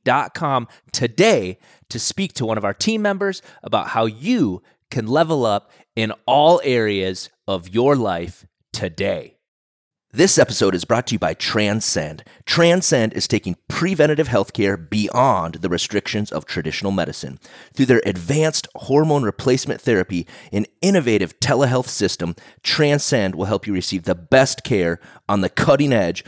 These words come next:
of medical science. Whether you're looking to improve overall vitality and wellness or optimize your health, Transcend's approach to transparent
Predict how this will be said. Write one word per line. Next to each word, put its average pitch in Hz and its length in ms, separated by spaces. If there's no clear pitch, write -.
of 92 120
medical 90 360
science. 85 500
Whether 156 240
you're 190 160
looking 160 280
to 131 80
improve 135 440
overall 147 460
vitality 131 880
and 110 220
wellness 98 540
or 117 180
optimize 160 640
your 135 200
health, 95 340
Transcend's 175 640
approach 117 640
to - 120
transparent 165 1040